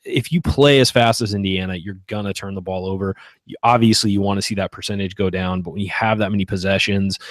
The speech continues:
and you're up and down the floor, there's gonna be, you're gonna take chances, and you're, y-, there's gonna be times where you're careless with the ball. The key to that, if you're gonna turn the ball over that much, is playing well defensively. And that's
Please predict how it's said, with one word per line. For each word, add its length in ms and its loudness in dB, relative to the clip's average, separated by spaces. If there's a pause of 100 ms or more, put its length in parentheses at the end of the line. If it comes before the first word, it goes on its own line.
(180)
and 160 -2
you're 140 -4
up 160 2
and 100 2
down 140 4
the 80 0
floor, 500 -2 (320)
there's 180 2
gonna 420 4
be, 600 4
you're 160 2
gonna 180 6
take 220 2
chances, 400 2
and 100 -2
you're, 200 0
y-, 260 -4
there's 280 0
gonna 360 4
be 160 2
times 460 -2
where 480 -4
you're 240 -2
careless 440 2
with 120 -4
the 80 2
ball. 280 4
The 140 -2
key 380 4
to 80 8
that, 340 4 (340)
if 160 0
you're 120 2
gonna 260 4
turn 220 4
the 80 4
ball 200 4
over 240 4
that 240 0
much, 300 -4
is 140 -6
playing 380 0
well 140 4
defensively. 720 -4
And 160 -2
that's 320 0